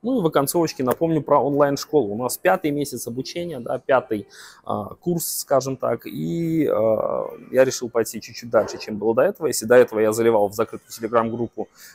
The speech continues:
просто программы тренировок, да, и видео,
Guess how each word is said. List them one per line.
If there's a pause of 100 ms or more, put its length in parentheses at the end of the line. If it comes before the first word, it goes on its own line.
(100)
просто
программы (340)
тренировок,
да,
и
видео,